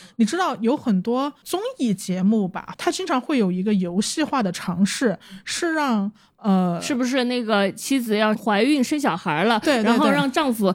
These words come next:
Speaker 2: 模拟妻子，然后承受电击之类的，模拟就是怀孕的痛苦？
Speaker 1: 哦，我看的都不是电击，我看的都是那种就是什么当一日妻子，呃，召集一帮男的，然后在他们的肚子上放那个枕头，
Speaker 2: 嗯。
Speaker 1: 然后让他们穿闷热的那个孕妇衫，然后什么再给她垫个卫生巾，让她这样过一天。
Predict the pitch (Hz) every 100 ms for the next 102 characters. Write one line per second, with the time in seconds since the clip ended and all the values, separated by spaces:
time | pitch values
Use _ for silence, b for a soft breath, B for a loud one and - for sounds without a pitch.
0 | B - 226 285 214 196 262 285 226 190
1 | 185 214 247 226 233 226 269 311 240 202
2 | 254 214 220 214 175 160 170 185 233 208
3 | 214 220 196 196 247 220 294 233 - -
4 | 247 - 381 311 311 277 294 339 254 226
5 | 320 247 214 311 240 285 294 294 247 277
6 | 226 185 220 254 233 190 185 208 214 339
7 | 381 294 220 285 320 - 320 403 - -
8 | - - 202 202 247 277 247 269 277 269
9 | 202 - 214 247 196 208 262 233 285 262
10 | 277 277 240 214 311 247 190 240 214 -
11 | 269 240 240 214 202 180 196 185 - -
12 | 180 190 190 226 262 262 240 254 220 -
13 | 269 277 285 294 247 202 185 220 214 254
14 | 247 - 202 247 233 208 214 220 196 190
15 | 233 226 196 214 262 240 226 233 240 233
16 | 233 247 226 240 233 233 214 254 247 208
17 | - 233 233